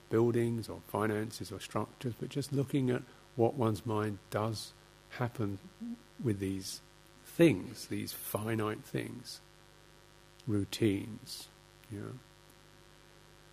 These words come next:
projects,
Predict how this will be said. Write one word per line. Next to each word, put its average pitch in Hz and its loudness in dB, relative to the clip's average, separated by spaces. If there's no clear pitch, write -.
projects, - -2